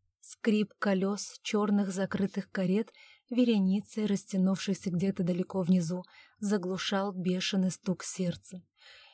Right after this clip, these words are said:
Незамутнённо чистый восторг пьянил. Жизнь обретала смысл. Месть казалась такой же сладкой,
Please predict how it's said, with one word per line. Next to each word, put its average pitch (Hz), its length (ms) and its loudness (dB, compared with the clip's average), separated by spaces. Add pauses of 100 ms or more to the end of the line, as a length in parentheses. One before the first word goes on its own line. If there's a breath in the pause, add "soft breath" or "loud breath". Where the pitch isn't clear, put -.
(140 loud breath)
Незамутнённо 220 1160 4
чистый 202 500 0
восторг 185 640 -2
пьянил. 180 580 4 (460 loud breath)
Жизнь 220 560 2
обретала 233 560 4
смысл. 226 640 2 (480)
Месть 185 560 4
казалась 196 480 2
такой 220 480 0
же 226 160 -2
сладкой, 208 640 0